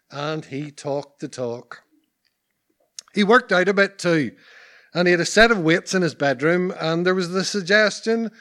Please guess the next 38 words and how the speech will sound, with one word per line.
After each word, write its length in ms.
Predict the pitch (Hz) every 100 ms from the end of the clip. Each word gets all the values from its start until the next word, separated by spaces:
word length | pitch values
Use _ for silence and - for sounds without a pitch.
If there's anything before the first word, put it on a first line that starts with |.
| - -
of 140 | 190
the 120 | 220
use 280 | 226 185 -
of 220 | 185 165
some 400 | - 180 180 180
chemical 460 | 175 170 160 180 202
additives 680 | 175 147 151 160 165 156 -
to 320 | 175 165 147
help 280 | 147 156 -
the 80 | 156
bulking 400 | 139 139 151 143
out 240 | 131 131
process, 640 | 135 131 - 143 156 - - - - - - _
but 260 | 147 147 -
that 180 | 151 156
was 160 | 143
never 280 | 143 131 135
confirmed. 680 | - 147 - 117 113 113 - _ _ _ _ _ _ _ _ _ -
Everything 580 | 185 202 240 - 226 208
was 160 | 196
pointing 600 | - 156 147 143 147 139 135 _ _ _ 131
in 80 |
the 140 | 135 131
general 400 | 143 143 147 143
direction 560 | 131 123 135 - 147
of 140 | 131 107 -
when 400 | 123 127 135 131 _
he 220 | 127 123
could 320 | - 123 113
join 360 | - 113 110 107
up. 220 | 101 _ _ _ _ _ _ _ _ _ _ _ _ _ _ - - -
His 180 | 214 -
peers 720 | - 269 285 320 294 - -
sort 260 | - 226 214
of 100 | 170
left 360 | 165 151 -
him 120 | 151
alone. 560 | 143 156 220 233 143 -